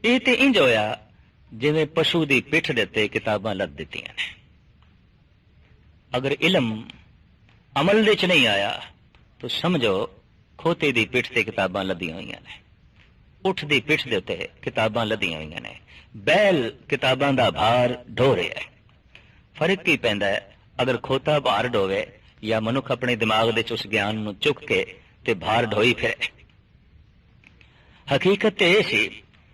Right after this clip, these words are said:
ਕਿ ਜਿਹੜੇ ਬੈਲ ਵਿਚਾਰੇ ਪੋਥੀਆਂ ਢੋਂਦੇ ਸਨ, ਹਕੀਕਤ ਦੇ ਚ ਇਹ ਵਿਚਾਰਕਾਂ ਦੇ ਦਿਮਾਗ ਦੇ ਉੱਤੇ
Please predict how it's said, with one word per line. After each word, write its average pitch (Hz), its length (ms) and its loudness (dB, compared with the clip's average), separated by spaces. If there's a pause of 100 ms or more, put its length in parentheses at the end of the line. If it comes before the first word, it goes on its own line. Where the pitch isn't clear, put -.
(380)
ਕਿ 156 100 -2
ਜਿਹੜੇ 170 220 2
ਬੈਲ 147 360 4
ਵਿਚਾਰੇ 117 680 2 (180)
ਪੋਥੀਆਂ 156 420 2
ਢੋਂਦੇ 151 340 2
ਸਨ, 101 300 -6 (720)
ਹਕੀਕਤ 165 340 0
ਦੇ 127 200 0
ਚ - 80 -14
ਇਹ 127 160 -2
ਵਿਚਾਰਕਾਂ 123 540 0
ਦੇ 113 140 2
ਦਿਮਾਗ 110 440 0
ਦੇ 110 100 0
ਉੱਤੇ 90 440 -4